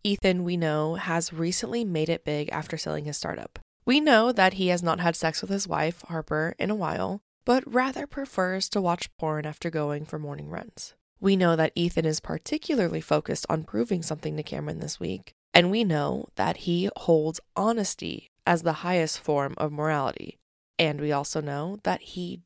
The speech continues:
did not sleep with Lucia or Mia, the two Italian sex workers,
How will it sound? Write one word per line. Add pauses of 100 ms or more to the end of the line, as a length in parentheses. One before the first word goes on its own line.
did
not
sleep
with
Lucia
or
Mia, (260)
the
two
Italian
sex
workers,